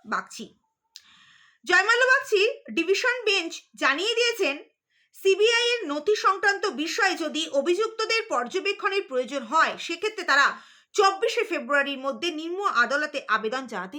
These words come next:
পারবেন। সিবিআই এর আইনজীবী রাজদীপ মজুমদার বলেন, হাইকোর্টের নির্দেশ মতো অভিযুক্তদের তদন্তে উঠে আসা সব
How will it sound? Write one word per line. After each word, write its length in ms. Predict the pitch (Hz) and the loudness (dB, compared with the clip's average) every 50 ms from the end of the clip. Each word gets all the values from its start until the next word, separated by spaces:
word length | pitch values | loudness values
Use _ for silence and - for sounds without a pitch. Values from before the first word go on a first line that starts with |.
| 320 320 _ | -16 -14 _
পারবেন। 380 | - 160 170 190 185 190 180 170 - _ _ _ _ _ _ _ _ _ _ _ _ _ _ _ - - _ _ _ _ _ _ _ | -14 -14 -14 -12 -12 -12 -12 -12 -16 _ _ _ _ _ _ _ _ _ _ _ _ _ _ _ -20 -20 _ _ _ _ _ _ _
সিবিআই 420 | - - 370 381 427 480 539 554 494 330 | -4 -2 0 2 4 4 4 4 4 2
এর 120 | 294 330 330 - - | 0 0 -2 -2 0
আইনজীবী 600 | 285 302 320 370 427 440 440 427 339 320 320 320 349 392 - _ _ _ _ _ _ _ _ _ - | 2 2 2 0 0 0 0 0 0 0 -4 -6 -6 -10 -12 _ _ _ _ _ _ _ _ _ -6
রাজদীপ 540 | 247 - - 214 349 359 349 392 453 466 494 494 - - 254 | 0 2 4 4 4 4 2 0 0 0 0 -4 -8 -8 -4
মজুমদার 500 | 262 277 294 - 359 381 392 403 370 294 | -2 -2 0 0 -2 -2 2 2 2 2
বলেন, 320 | 226 240 262 302 302 254 247 247 - - | 0 0 0 0 -2 -2 -6 -10 -16 -10
হাইকোর্টের 640 | - - 277 285 302 311 320 415 - 440 440 440 480 415 | -4 0 0 2 2 0 0 -2 0 0 0 -2 -2 -4
নির্দেশ 360 | 294 285 247 214 - 392 381 - 311 | -6 -6 -4 0 -2 -2 -2 -2 -6
মতো 300 | 254 262 269 269 - 320 247 - - | -6 -6 -6 -4 -4 -4 -4 -4 -4
অভিযুক্তদের 680 | 254 269 302 339 339 415 403 - - 427 440 370 262 170 - - | -6 -6 -4 -4 -4 -6 -4 -2 -2 -2 0 0 -2 -4 -4 -8
তদন্তে 480 | 240 226 240 220 320 349 381 359 - 185 - _ _ _ _ _ _ _ | -8 -8 -6 -6 -6 -6 -6 -6 -8 -10 -10 _ _ _ _ _ _ _
উঠে 280 | - 311 339 330 - 466 | -10 -8 -8 -4 0 2
আসা 300 | 440 440 440 440 - 254 | 2 2 2 2 0 -2
সব 320 | 233 - - 330 359 392 | -2 -2 -2 2 2 2